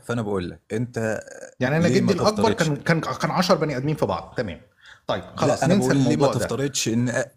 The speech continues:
Speaker 1: ليه ما تفترضش إن آدم المخلوق الأول في
Speaker 2: عشان ده ما
Speaker 1: كل
Speaker 2: بيشوفناش.
Speaker 1: موروثات الدي إن إيه
Speaker 2: عشان مفيش حاجة،
Speaker 1: اللي
Speaker 2: عشان ده ما
Speaker 1: يسمح
Speaker 2: ينفعش يا
Speaker 1: بالاختلاف
Speaker 2: فندم.
Speaker 1: فيما بعد؟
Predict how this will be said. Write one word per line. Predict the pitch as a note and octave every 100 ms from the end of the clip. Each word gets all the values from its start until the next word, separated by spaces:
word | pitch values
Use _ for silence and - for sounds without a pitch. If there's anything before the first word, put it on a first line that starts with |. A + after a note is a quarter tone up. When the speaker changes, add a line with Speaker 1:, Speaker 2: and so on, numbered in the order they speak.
| _
Speaker 1:
ليه | A#2
ما | C#3+
تفترضش | B2+ A#2 B2+ C3
إن | G2+
آدم | G#2 A2 G#2+
المخلوق | F#2 F#2 A#2+ B2+ B2+
الأول | - A2+ B2+ C3
في | -
Speaker 2:
عشان | C3 -
ده | D3
ما |
Speaker 1:
كل | D3
Speaker 2:
بيشوفناش. | D#3 G#2+ G2+
Speaker 1:
موروثات | G#2+ A#2+ B2 -
الدي | G2+ B2
إن | A#2+
إيه | A2
Speaker 2:
عشان | B2 D3
مفيش | D3+
حاجة، | - B2
Speaker 1:
اللي | C3
Speaker 2:
عشان | D3 E3
ده |
ما | F3
Speaker 1:
يسمح | C3+
Speaker 2:
ينفعش | E3 -
يا | C3
Speaker 1:
بالاختلاف | C#3+
Speaker 2:
فندم. | D#3
Speaker 1:
فيما | F3 F3
بعد؟ | F3